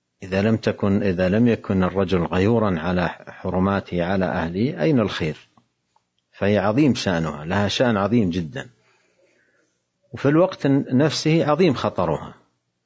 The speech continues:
خطرها عظيم جدًا. إذا ما مسك الإنسان نفسه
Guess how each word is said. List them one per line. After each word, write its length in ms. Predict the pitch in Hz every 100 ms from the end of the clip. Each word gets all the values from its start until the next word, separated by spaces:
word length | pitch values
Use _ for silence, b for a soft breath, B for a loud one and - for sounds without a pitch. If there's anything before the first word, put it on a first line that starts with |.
| _ _
خطرها 440 | - 113 147 127
عظيم 380 | 117 117 131 82
جدًا. 420 | 98 73 76 71 - _ b b b b b b b _ -
إذا 480 | 123 139 160 - - _
ما 320 | 127 120 123 139
مسك 400 | 123 - 95 95
الإنسان 560 | 90 92 - 104 98
نفسه 440 | 117 120 - 135